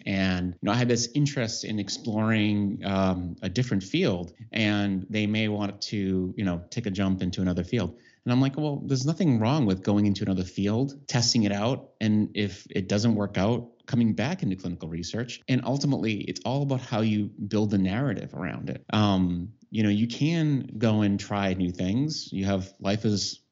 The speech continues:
long. It's also short. Um, <laughs> there's a, you know, there's a way back from taking these,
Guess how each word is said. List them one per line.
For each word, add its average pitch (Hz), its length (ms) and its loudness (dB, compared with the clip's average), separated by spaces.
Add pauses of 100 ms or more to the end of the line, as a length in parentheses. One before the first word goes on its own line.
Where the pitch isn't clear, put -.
long. 101 580 0
It's 87 180 -6
also 87 280 -2
short. 107 380 0 (380)
Um, 101 300 4 (160)
<laughs> - 140 -18
there's 120 240 2
a, 104 400 -2 (800)
you 113 120 0
know, 98 200 2
there's 120 240 2
a 127 60 2
way 117 200 0
back 107 420 -6
from 90 440 -6
taking 92 360 -4
these, 87 520 -4